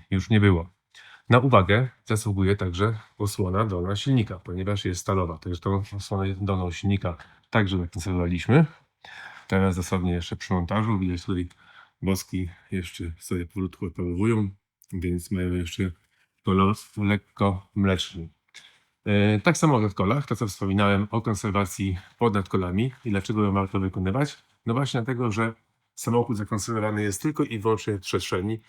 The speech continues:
którą tutaj widzimy, wcześniej nie miałem na szkole, jak op-, opowiadałem o tym. Teraz to można świetnie po prostu pokazać.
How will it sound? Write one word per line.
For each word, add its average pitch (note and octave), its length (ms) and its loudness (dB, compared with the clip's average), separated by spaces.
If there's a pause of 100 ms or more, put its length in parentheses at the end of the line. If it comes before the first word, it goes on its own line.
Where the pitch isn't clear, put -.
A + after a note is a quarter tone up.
(180)
którą F#2 380 0
tutaj G2+ 320 -2
widzimy, F2 440 -6 (320)
wcześniej G#2 320 0
nie G2+ 140 0
miałem G2 280 0
na F#2 80 -2
szkole, F2+ 280 -4
jak E2+ 100 -8 (180)
op-, F#2+ 300 -8
opowiadałem G#2 520 -2
o F#2+ 80 -6
tym. F#3+ 240 -4 (340)
Teraz A2+ 280 0
to A#2 80 -6
można G2 300 -4
świetnie F#2+ 340 -6
po F#2 100 -8
prostu F#2 240 -8
pokazać. F2+ 520 -10